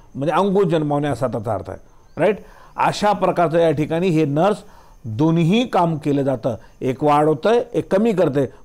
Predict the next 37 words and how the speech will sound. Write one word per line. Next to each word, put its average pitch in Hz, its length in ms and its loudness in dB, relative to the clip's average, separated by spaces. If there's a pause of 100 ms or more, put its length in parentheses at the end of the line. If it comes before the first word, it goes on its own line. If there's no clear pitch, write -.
म्हणून 214 280 2
मेंटेन 143 440 -2
दोन्हीचे, 131 320 -4
म्हणून 147 320 -6 (120)
बॅलन्स 120 580 -4
चालतं 92 320 -8 (140)
असा 135 180 -6
त्याचा 98 220 -12
अर्थ 82 180 -18
आहे. - 100 -20 (640)
ओके, 147 360 -2 (380)
आता 160 180 0
मी 185 140 0
तुम्हाला 202 220 2
या 202 60 4
ठिकाणी 196 280 0
सांगितलेलं 196 420 2
आहे 214 120 2 (400)
इथे 185 280 2
या 190 100 4
ठिकाणी 180 300 0
बघा, 180 320 2 (600)
एचा 196 280 2
भाग 180 180 4
सांगितला 175 360 0
आता 175 140 2
पॅरासिम्पॅथेटिक 156 880 0
नर्व्स, 131 340 -2 (1000)
बरोबर 175 260 2
आहे. 117 100 0 (380)
आता 160 160 2
पॅरासिम्पॅथेटिक 190 1040 2
नर्व्समध्ये 180 520 2
या 175 80 4
ठिकाणी 170 320 -2
कोणता 185 400 0
भाग 165 200 2